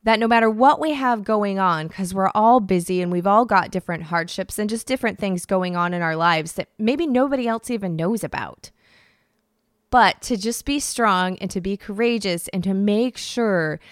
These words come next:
that you are grounding yourself in the Lord and that your relationship with him is not sliding, even without us realizing it. 'Cause I don't think a lot of times we're gonna make a conscious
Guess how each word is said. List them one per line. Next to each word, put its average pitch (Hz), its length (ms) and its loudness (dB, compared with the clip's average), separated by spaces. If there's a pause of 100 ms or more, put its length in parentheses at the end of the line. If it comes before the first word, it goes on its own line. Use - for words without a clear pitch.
(160)
that - 160 -6
you 190 140 -2
are 175 120 2
grounding 190 800 2
yourself 165 720 -4 (680)
in 226 200 0
the 214 100 0
Lord 156 440 -4
and 180 140 -4
that 160 100 -4
your 175 140 -6
relationship 196 640 -4
with 185 160 -4
him 190 300 0
is 160 120 -6
not 190 460 0
sliding, 180 840 -2 (200)
even 285 280 -2
without 254 280 0
us 196 160 -2
realizing 170 680 0
it. - 120 -12
'Cause 240 160 -2
I 254 80 4
don't 339 180 2
think 294 160 -2
a 233 60 -4
lot 202 220 2
of 247 60 -6
times 202 260 -8
we're 214 100 -4
gonna 196 160 -4
make 185 300 -4
a 185 60 -6
conscious 180 720 -6